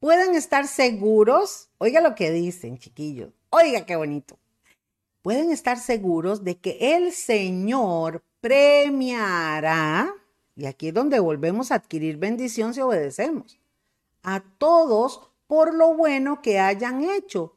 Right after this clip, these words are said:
sin importar que hayan sido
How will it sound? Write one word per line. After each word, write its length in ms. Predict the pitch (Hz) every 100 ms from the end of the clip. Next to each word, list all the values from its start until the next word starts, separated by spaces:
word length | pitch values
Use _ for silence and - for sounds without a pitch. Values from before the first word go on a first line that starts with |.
| _
sin 460 | - - 359 370 359
importar 1040 | 359 359 349 320 - - 226 196 220 226
que 180 | 190 165
hayan 440 | 170 190 240 269
sido 540 | - 202 175 160 -